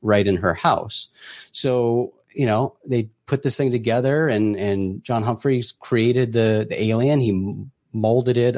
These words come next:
uh, um, from his ten-year-old son. <laughs> And this, this thing came together. They, they made their film and, uh, yeah, came out in, in, uh, yeah,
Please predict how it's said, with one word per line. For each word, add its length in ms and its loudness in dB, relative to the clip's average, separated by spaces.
uh, 240 -8
um, 380 -2
from 160 0
his 140 -2
ten-year-old 520 0
son. 440 2
<laughs> 180 -2
And 240 2
this, 360 -2
this 240 0
thing 180 2
came 240 -2
together. 560 0
They, 520 -2
they 160 0
made 240 2
their 180 0
film 440 -2
and, 260 0
uh, 400 0
yeah, 220 -4
came 220 -4
out 160 0
in, 180 0
in, 340 0
uh, 220 0
yeah, 220 2